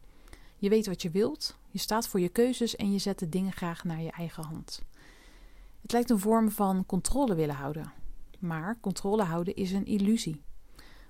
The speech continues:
Want het leven brengt verandering met zich mee en er zijn altijd invloeden van buitenaf waardoor de situatie waarin je zit kan veranderen. Denk aan een faillissement waardoor je je baan ineens verliest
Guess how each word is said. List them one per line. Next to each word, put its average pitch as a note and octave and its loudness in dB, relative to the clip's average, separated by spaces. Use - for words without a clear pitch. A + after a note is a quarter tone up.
Want F#3 2
het F#3 -2
leven G#3 8
brengt F#3+ 10
verandering F#3+ 2
met E3+ 0
zich - -6
mee F#3+ 2
en F#3+ 0
er G3 2
zijn G3 0
altijd A#3 2
invloeden G3+ 2
van F#3 2
buitenaf E3+ -2
waardoor F3+ 0
de F3 0
situatie F#3+ -2
waarin G3 2
je F#3 2
zit F3+ -2
kan F3 0
veranderen. D#3+ -4
Denk D#3+ -2
aan D#3+ -2
een D#3+ -2
faillissement F#3+ 0
waardoor F3+ 2
je F3 2
je F3 2
baan F#3 2
ineens G3+ 2
verliest G#3+ -4